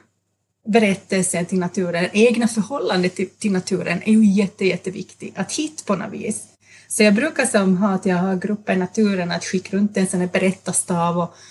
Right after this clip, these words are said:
och ha dem som att, att, att berätta en egen historia som de kommer ihåg. Och att, att jag först leder dem som genom då att de kan blunda och så, och så får de som instruktioner hur de ska minnas och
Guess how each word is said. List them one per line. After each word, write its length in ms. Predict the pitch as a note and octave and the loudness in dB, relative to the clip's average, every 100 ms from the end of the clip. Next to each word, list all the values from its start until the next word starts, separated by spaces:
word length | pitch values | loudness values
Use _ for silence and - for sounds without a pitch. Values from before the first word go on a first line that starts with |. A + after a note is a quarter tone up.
| - _ | -20 _
och 300 | - F3 F3 | 0 0 2
ha 200 | F#3+ F#3 | 4 4
dem 240 | F3+ F3+ F3+ | 4 2 2
som 200 | F#3+ F3 | 0 0
att, 260 | E3+ - | -2 -6
att, 460 | - E3 - - - _ _ _ - _ | -4 -4 -4 -10 -12 _ _ _ -20 _
att 140 | G#3 G#3 | -2 4
berätta 400 | B3 C#4+ C#4 A#3+ | 4 4 2 2
en 80 | |
egen 360 | B3+ D4+ D4+ B3 | 4 4 4 6
historia 640 | G#3+ - G3+ F3+ F3 E3+ | 6 4 0 -2 -2 -4
som 180 | F3+ F#3 | -2 -2
de 80 | F3+ | -2
kommer 420 | F3+ E3+ F3+ E3+ | -4 -6 -6 -6
ihåg. 480 | F3+ F#3 - G3+ G#3 - _ _ _ _ | -8 -10 -12 -14 -18 -20 _ _ _ _
Och 400 | - F#3+ F3+ F3 | -4 -2 0 0
att, 240 | G3 G3 - | -2 -2 -4
att 200 | G3 F#3 | -2 0
jag 80 | G#3 | -2
först 360 | - G3+ - | 0 -2 -2
leder 340 | G#3+ G#3+ A3+ G3+ | 2 4 4 4
dem 200 | F#3 F3+ | 0 -2
som 200 | F#3+ F#3 | 0 2
genom 320 | G#3+ A3+ G3 | 4 4 2
då 80 | F3 | 0
att 120 | E3+ | -2
de 80 | F#3 | -6
kan 280 | - F3+ F3 | -4 -2 0
blunda 420 | F#3 F#3 F#3 F3 | 0 2 0 -2
och 60 | |
så, 200 | E3+ F3+ | -2 0
och 200 | D#3+ F#3+ | 0 -2
så 140 | F3+ F3+ | -2 -4
får 240 | - F#3+ | -4 -4
de 100 | F3+ | -2
som 160 | E3+ F3 | -2 -2
instruktioner 800 | F#3 - F#3+ - A3 A#3+ A3 F3+ | -2 -2 -4 -2 0 2 2 2
hur 100 | G3 | 2
de 100 | F#3 | 2
ska 200 | F3+ F#3 | 0 0
minnas 680 | F#3 F#3+ G3 F#3 E3+ E3+ - | 2 4 4 2 0 0 0
och 160 | E3+ | 0